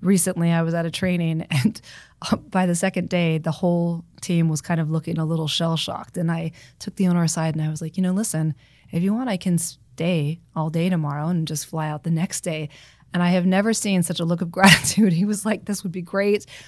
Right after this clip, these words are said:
Please stay. We're just struggling a little to kind of transfer our projects over to get this information in." And it was no problem. I mean, I, uh, I love an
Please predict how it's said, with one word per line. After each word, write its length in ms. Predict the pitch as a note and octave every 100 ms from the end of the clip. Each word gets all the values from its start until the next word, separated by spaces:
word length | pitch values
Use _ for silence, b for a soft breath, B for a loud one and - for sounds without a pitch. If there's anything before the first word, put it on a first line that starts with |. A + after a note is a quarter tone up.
| B
Please 300 | - A#3 A3+
stay. 340 | - G3 F#3 F3
We're 160 | E3
just 540 | E3 - G3+ G#3+ - -
struggling 500 | G3 - F#3+ F3 F3
a 80 | E3
little 420 | E3 E3+ E3 D#3+ B B B
to 120 | -
kind 260 | E3+ F3 F3
of 300 | E3+ D#3+ -
transfer 480 | - F3+ E3+ - E3
our 160 | D3+
projects 440 | D3+ E3 D#3 E3 -
over 280 | E3 D#3+ D#3+
to 120 | E3+
get 140 | E3
this 160 | E3 E3
information 520 | D#3+ E3 D#3+ D#3 F3+
in." 180 | D#3 D#3+
And 160 | D#3+ B B B B B
it 200 | - E3
was 360 | F3+ F3 D#3 - - _ _
no 160 | F#3 F#3
problem. 460 | G3+ B3 D#3 D3+ C#3
I 100 | D#3+
mean, 320 | D#3 D#3 D#3+ - _ _
I, 260 | E3 D#3 D#3
uh, 260 | D#3 D#3 E3 -
I 80 | E3+
love 260 | E3 E3 D#3+
an 200 | E3+